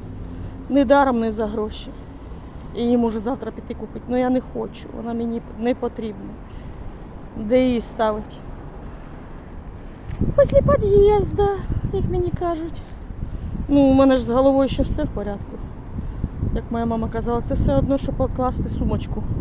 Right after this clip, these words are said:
на лавочку з деньгами і піти спати.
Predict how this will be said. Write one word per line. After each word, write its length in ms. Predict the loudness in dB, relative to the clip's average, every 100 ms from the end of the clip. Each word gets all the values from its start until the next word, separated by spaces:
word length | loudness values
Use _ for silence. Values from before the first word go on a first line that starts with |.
| 2 2 2 2
на 100 | 4
лавочку 480 | 6 6 4 0 -2 -2 -4
з 120 | -4
деньгами 540 | 0 2 4 2 2 -2 -4 -4 -4 -2 -2 -2 -4 -4 -4
і 20 |
піти 280 | -2 -2 -2
спати. 460 | -2 -4 -6 -6